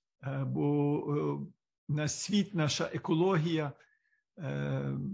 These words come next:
наші екосистеми, е, е, економічні, культурні,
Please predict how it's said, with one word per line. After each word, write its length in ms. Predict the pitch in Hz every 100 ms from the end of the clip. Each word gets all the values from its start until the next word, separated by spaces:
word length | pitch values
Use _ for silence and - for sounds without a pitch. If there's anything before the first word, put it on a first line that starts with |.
| 208 - _ _ _ _ _ _ _ _ _ _ _ _ - - -
наші 680 | 202 180 - 165 165 147 - _ _ _ _ -
екосистеми, 1300 | 190 - - - 165 - - 185 180 160 147 - _ _ -
е, 500 | 143 156 160 160 160 160 139 _ _ _ _ _ _ _ _ _ _ - - 196
е, 580 | 151 143 - 139 156 156 - _ _ _ -
економічні, 1080 | 151 190 160 170 196 190 - 160 151 147 - _ _ -
культурні, 840 | 170 135 - 196 185 160 147 143